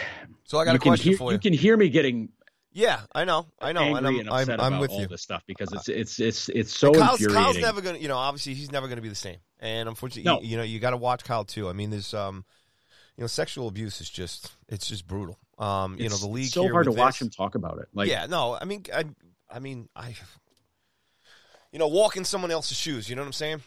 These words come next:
Speaker 1: You know, the league also is, uh, dealing with racism too, as well too. I mean, this is, like I said, it's, it's people in power, it's people, uh, you know, success and all that stuff, and people in administrations and everything else. And again, unfortunately, it's not even h-,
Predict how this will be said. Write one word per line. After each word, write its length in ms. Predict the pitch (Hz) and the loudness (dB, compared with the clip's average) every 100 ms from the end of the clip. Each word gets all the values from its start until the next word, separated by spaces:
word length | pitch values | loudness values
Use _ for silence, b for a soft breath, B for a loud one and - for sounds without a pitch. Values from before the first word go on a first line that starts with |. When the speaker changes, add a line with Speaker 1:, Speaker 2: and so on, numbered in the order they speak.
| _ | _
Speaker 1:
You 100 | 156 | -4
know, 100 | 160 | -2
the 80 | 156 | 0
league 200 | 160 196 | -2 0
also 260 | 202 190 190 | -2 -2 -4
is, 180 | 156 - | -4 -6
uh, 140 | 160 | -6
dealing 280 | 139 156 151 | -6 -8 -6
with 100 | 139 | -4
racism 480 | 143 135 139 127 117 | -4 -4 -8 -10 -10
too, 220 | 135 123 | -8 -8
as 120 | 104 | -8
well 200 | 110 101 | -4 -4
too. 200 | - 87 | -4 -8
I 60 | 90 | -6
mean, 240 | 123 131 | -6 -6
this 160 | 127 123 | -6 -6
is, 180 | 113 123 | -8 -8
like 160 | 120 | -8
I 40 | 117 | -6
said, 240 | 120 101 | -4 -6
it's, 180 | 95 - | -6 -10
it's 120 | - | -10
people 360 | - 117 117 117 | -10 -8 -8 -8
in 80 | |
power, 420 | 113 110 107 107 104 | -6 -4 -2 -2 -4
it's 200 | 95 - | -8 -14
people, 540 | - 113 - 110 104 | -12 -10 -8 -6 -2
uh, 480 | 98 95 87 78 62 | -2 -2 -4 -6 -10
you 120 | 87 98 | -12 -10
know, 80 | |
success 500 | 87 98 - 107 101 | -12 -12 -6 -6 -6
and 80 | 98 | -8
all 80 | 98 | -6
that 140 | 92 | -6
stuff, 340 | - 101 92 - | -6 -6 -6 -8
and 160 | 92 | -14
people 240 | - - 104 | -14 -12 -10
in 60 | 98 | -10
administrations 720 | 95 95 - 101 92 85 90 | -10 -12 -10 -10 -10 -10 -10
and 80 | |
everything 240 | 87 90 101 | -10 -8 -8
else. 160 | 92 B B B - | -10 B B B -8
And 80 | 135 | -4
again, 240 | 151 151 | 0 0
unfortunately, 560 | 123 156 175 147 143 120 | -2 -4 -4 -2 -6 -6
it's 140 | 113 | -4
not 260 | 127 135 143 | -2 -2 -4
even 280 | 139 135 | -8 -12
h-, 100 | 117 | -14